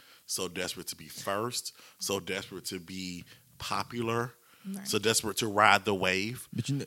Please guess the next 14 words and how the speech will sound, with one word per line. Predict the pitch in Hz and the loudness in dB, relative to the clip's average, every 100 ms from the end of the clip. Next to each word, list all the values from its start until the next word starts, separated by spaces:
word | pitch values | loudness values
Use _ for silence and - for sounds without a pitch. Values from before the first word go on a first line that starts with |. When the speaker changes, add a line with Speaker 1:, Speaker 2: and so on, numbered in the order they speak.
| - | -2
Speaker 3:
and | 110 | 2
Speaker 1:
So | 98 101 | 6 6
it's | 110 117 | 6 6
like, | 113 98 | 6 6
that's | 113 113 - | 4 4 0
why | 110 113 | 4 4
you're | 110 104 110 107 | 4 0 2 0
pushing | - 139 131 110 | 0 0 2 4
all | 107 98 | 2 2
this | 95 | 0
stuff. | - 123 113 82 | 0 4 4 4
I'm | 101 | 0
just | 107 101 107 | 0 -2 2
like, | 104 101 92 73 - | 4 4 2 -2 -10